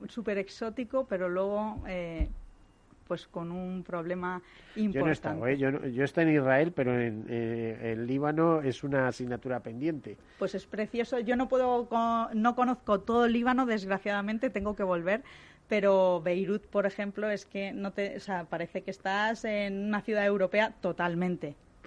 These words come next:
Speaker 1: Bueno, y además de esa anécdota, venga, que tienes que tener más, hay que exprimirte un poco, eh, Nélida.
Speaker 2: Pues a ver,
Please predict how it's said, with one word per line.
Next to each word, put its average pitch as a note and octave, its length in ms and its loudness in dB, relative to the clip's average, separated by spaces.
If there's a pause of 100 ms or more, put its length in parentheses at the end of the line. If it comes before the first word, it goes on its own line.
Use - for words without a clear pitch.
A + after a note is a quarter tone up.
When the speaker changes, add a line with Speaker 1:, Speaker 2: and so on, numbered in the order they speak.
(1000)
Speaker 1:
Bueno, G#2 280 -8 (120)
y A2+ 840 0 (600)
además A2+ 340 -4
de B2+ 80 0
esa C3 140 -2
anécdota, C#3 400 0
venga, A#2+ 280 -4
que G#2 120 -8
tienes B2 260 -4
que C#3 80 0
tener B2 300 0
más, C3 440 0
hay A#2 100 -6
que C3 100 0
exprimirte B2+ 500 -2
un B2+ 80 -4
poco, D3 480 -2 (140)
eh, B2 40 -6 (480)
Nélida. C3+ 500 0 (1200)
Speaker 2:
Pues G3+ 220 -4
a F3+ 140 -4
ver, F#3+ 240 -2